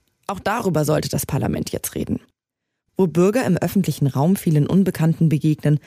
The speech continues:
braucht es die Maske wohl noch einige Zeit. Aber in Büros, Fabriken und Fernzügen wäre sie auf der Basis eines grünen Passes schon jetzt verzichtbar. Das wäre ein deutlich sichtbarer Schritt zurück zur Normalität, nach der sich so viele Menschen sehnen.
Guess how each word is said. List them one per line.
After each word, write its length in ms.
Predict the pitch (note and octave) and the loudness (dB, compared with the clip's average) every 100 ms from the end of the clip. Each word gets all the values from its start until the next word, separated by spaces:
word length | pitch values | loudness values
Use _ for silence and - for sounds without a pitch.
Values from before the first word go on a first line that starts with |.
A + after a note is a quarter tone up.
| - | -8
braucht 300 | D3 F3+ A3 | -2 -2 -2
es 100 | - | -6
die 140 | - D#3 | 0 2
Maske 340 | D3 - D3 | 2 -2 -2
wohl 140 | C#3+ | 0
noch 100 | D3 | 0
einige 400 | C#3 C#3+ C#3+ C3+ | 0 2 2 2
Zeit. 380 | B2+ C3 B2+ - _ _ _ _ | -2 0 0 -2 _ _ _ _
Aber 220 | - F3 E3+ | -6 -2 0
in 80 | |
Büros, 480 | D3 C#3 E3+ G3 G3 | 0 0 2 2 0
Fabriken 560 | - D#3 - F3+ E3 C#3 | -2 -2 0 -2 0 0
und 120 | C3+ | 0
Fernzügen 640 | E3 F3+ - - D3+ D#3 | 0 0 -2 -2 0 2
wäre 280 | - G3+ A#3 | 2 0 2
sie 100 | F3+ | 0
auf 140 | D3+ - | 0 0
der 100 | C#3+ | 0
Basis 460 | C3+ C#3+ D#3 D#3 | 0 0 0 -2
eines 320 | - C#3 C3 | 0 0 0
grünen 340 | - D#3 D3+ C3 | 0 2 4 2
Passes 420 | D#3+ F3+ E3 - | -2 -2 -2 -4
schon 240 | - F#3+ G3 | -4 0 2
jetzt 340 | B2+ - - - | 0 -4 -12 -6
verzichtbar. 640 | F#3 - B2 - - D#3 _ _ _ - | -4 -4 -6 -6 -10 -10 _ _ _ -4
Das 180 | G#3+ G3+ | -2 2
wäre 180 | A3+ G#3 | 2 2
ein 160 | F3+ | 0
deutlich 380 | E3+ G#3 G3+ F#3+ | 2 0 -2 0
sichtbarer 420 | F3+ F3 E3 C#3+ | -2 -2 -2 0
Schritt 380 | C3 D#3+ D#3 - | 0 -2 -2 -4
zurück 380 | - C#3 C#3 - | -6 -2 -2 0
zur 100 | D3+ | 2
Normalität, 800 | C#3 B2+ B2+ B2+ C3+ - B2+ - _ _ _ | 4 4 4 2 0 0 0 0 _ _ _
nach 140 | D#3+ D3+ | -2 2
der 240 | F#3+ G#3+ | 2 2
sich 160 | F#3 - | 0 0
so 140 | D#3 | -2
viele 240 | - C#3 | 0 0
Menschen 380 | C3 B2+ - E3+ | 2 2 2 2
sehnen. 420 | C#3+ C#3 B2+ D#2 | 4 4 4 0